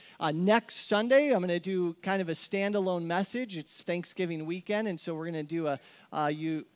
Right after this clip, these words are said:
a special message just looking at thankfulness and thanksgiving as, uh, the people of God. And then the following week, we'll, uh, jump right into an Advent series that will lead us into the,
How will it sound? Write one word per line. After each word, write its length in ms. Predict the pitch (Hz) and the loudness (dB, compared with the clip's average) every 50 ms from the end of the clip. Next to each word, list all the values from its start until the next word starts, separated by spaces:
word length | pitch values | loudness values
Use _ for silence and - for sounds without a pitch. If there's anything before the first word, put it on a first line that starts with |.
| _ - | _ -10
a 80 | 160 | -8
special 440 | 147 - - - 202 196 - - 190 | -8 -4 -2 0 0 0 0 -2 -2
message 320 | 175 180 185 180 - 208 156 | 0 -2 -2 -2 -4 -6 -6
just 200 | 165 165 - - | -8 -8 -4 -2
looking 300 | 180 196 185 196 202 160 | -2 -2 -2 -2 -2 -2
at 180 | 131 - - | -4 -4 -4
thankfulness 640 | - 190 190 196 190 - 202 214 208 214 196 - - | -2 0 0 0 -2 -4 -4 -2 -2 -2 -2 -4 -6
and 180 | 147 160 151 - | -8 -8 -6 -6
thanksgiving 640 | 180 185 175 - - - 185 185 175 196 202 196 | -6 -6 -6 -8 -8 -4 -2 -2 0 0 -2 -2
as, 360 | 170 147 165 165 170 160 - - - - - - _ - | -2 0 0 0 0 -2 -4 -12 -20 -20 -20 -18 _ -4
uh, 160 | 156 147 143 | -4 -4 -2
the 100 | 139 143 | -4 -6
people 340 | - - 190 175 - 170 160 | -8 -8 -8 -6 -4 -4 -4
of 140 | 151 135 | -4 -4
God. 400 | - 175 160 165 180 196 214 220 | -2 2 2 4 6 6 4 4
And 100 | 175 151 | 2 -2
then 100 | 160 165 | -4 -4
the 80 | 165 151 | -4 -4
following 420 | - - 170 170 175 175 175 165 | -4 -2 0 0 0 -2 -4 -4
week, 240 | 165 175 190 175 - | -4 -6 -6 -6 -8
we'll, 200 | 156 160 151 139 - - - - - _ - | -8 -8 -8 -10 -12 -16 -20 -20 -20 _ -6
uh, 200 | 151 151 143 143 | -2 -2 -2 -2
jump 320 | 139 - 180 175 170 - | -2 -2 -2 -2 -2 -2
right 200 | 165 160 165 175 | 0 0 0 0
into 440 | - 185 180 170 - - 180 165 160 | -2 -4 -6 -6 -6 -6 -4 -4 -4
an 100 | 156 151 | -4 -4
Advent 460 | 147 165 165 170 160 151 156 147 143 | -2 0 0 0 0 -2 -4 -4 -6
series 340 | - - 170 156 143 139 - | -6 -6 -4 -4 -4 -4 -4
that 140 | 151 139 143 | -6 -8 -8
will 120 | 151 143 | -8 -8
lead 220 | 139 151 156 156 | -6 -4 -4 -4
us 220 | 151 147 - - - | -4 -4 -6 -8 -8
into 320 | - 165 147 - - 160 | -8 -10 -10 -8 -8 -8
the, 240 | 139 147 143 139 135 | -6 -6 -6 -6 -8